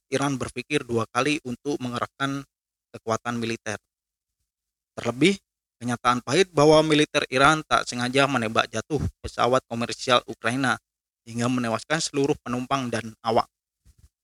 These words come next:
Insiden yang menimpa pesawat Ukraine International Airlines itu membuat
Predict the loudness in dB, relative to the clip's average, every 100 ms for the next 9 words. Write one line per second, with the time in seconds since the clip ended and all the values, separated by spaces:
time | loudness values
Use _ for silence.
0 | _ _ _ -10 -8 -6 -2 0 0 0
1 | 2 0 0 -4 -2 0 0 -2 -4 2
2 | 2 2 0 2 2 0 0 0 0 0
3 | -2 -2 -6 _ -10 -8 -10 -8 -4